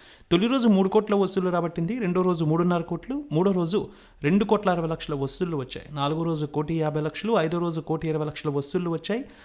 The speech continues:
ఆరో రోజు ఎనభై ఐదు లక్షలు, ఏడో రోజు డెబ్బై లక్షలు, ఎనిమిదో రోజు డెబ్బై ఐదు లక్షల వసూళ్లు వచ్చాయి. తొమ్మిది, పది రోజుల్లో ఈ సినిమాకి యాభై రెండు లక్షల మేర కలెక్షన్స్ వచ్చాయి. పదకొండో రోజు, పన్నెండో రోజు, పదమూడో రోజు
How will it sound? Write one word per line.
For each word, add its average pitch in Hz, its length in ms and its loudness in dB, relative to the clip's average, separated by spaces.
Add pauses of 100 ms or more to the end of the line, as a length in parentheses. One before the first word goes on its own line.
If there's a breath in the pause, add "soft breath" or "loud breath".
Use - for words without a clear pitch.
(200 loud breath)
ఆరో 190 240 4
రోజు 202 240 4
ఎనభై 151 320 0
ఐదు 175 140 -2
లక్షలు, 208 500 -4
ఏడో 160 200 0
రోజు 175 220 0
డెబ్బై 135 280 -2
లక్షలు, 156 360 -4
ఎనిమిదో 170 320 2
రోజు 170 220 0
డెబ్బై 135 300 -2
ఐదు 143 100 -2
లక్షల 156 260 -6
వసూళ్లు 147 400 -4
వచ్చాయి. 135 360 -8 (480 loud breath)
తొమ్మిది, 190 280 6
పది 170 240 2
రోజుల్లో 165 480 2 (300 loud breath)
ఈ 151 80 0
సినిమాకి 175 500 0
యాభై 147 220 4
రెండు 160 220 0
లక్షల 147 240 -2
మేర 170 160 0
కలెక్షన్స్ 147 500 -4
వచ్చాయి. 190 260 -4
పదకొండో 185 500 2
రోజు, 175 240 0
పన్నెండో 156 420 0
రోజు, 156 220 -2
పదమూడో 143 420 -2
రోజు 147 260 -2